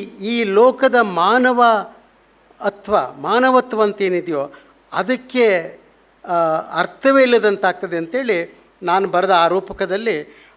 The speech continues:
ಆ, ಆ ಗೆ ಒಡೆಯೋರಿಗೆ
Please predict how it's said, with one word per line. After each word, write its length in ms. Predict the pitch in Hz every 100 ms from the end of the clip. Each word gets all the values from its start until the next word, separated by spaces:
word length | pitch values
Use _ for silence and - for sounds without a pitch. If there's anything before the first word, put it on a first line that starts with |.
| -
ಆ, 140 | 170 175 175 190 - -
ಆ 380 | 170 180 180 190 - _ _ _ _ _ _ -
ಗೆ 80 | 180
ಒಡೆಯೋರಿಗೆ 1040 | 170 165 233 277 285 254 247 175 202 -